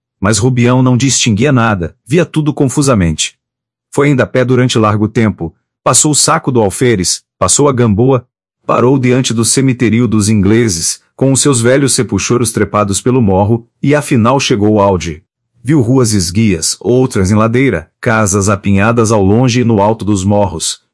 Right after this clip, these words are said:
beco e ta-, casa antiga, algumas do tempo do rei, comidas gretadas, estripadas, o caio encardido, e a vida lá dentro.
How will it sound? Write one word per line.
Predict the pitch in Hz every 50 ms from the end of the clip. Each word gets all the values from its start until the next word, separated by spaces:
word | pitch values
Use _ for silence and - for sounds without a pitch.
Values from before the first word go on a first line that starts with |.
| _ _ _ _ -
beco | 87 135 143 143 - 151
e |
ta-, | 143 - 123
casa | 104 - 113 104 104 104 110 113
antiga, | 104 95 - - 135 123 120 139 -
algumas | - 101 98 92 95 120 131 131 117
do | 101 113 117
tempo | 113 - 117 117 117 120
do | 113 117
rei, | 98 98 113 113 120 110 110 - _
comidas | - 135 117 107 113 123 113 110 107 92
gretadas, | 92 104 117 120 117 - 123 117 123 127 147 143 - - _ -
estripadas, | 165 147 - - 151 143 - 120 110 113 123 135 147 - - - _ _ _ _ _ _ _
o | - 135
caio | - - 170 175 127
encardido, | 104 - 120 107 95 87 104 113 113 101 85 82 - _ -
e | - -
a | 131
vida | 139 175 170 165
lá | 135 120 117
dentro. | 104 95 78 71 - - -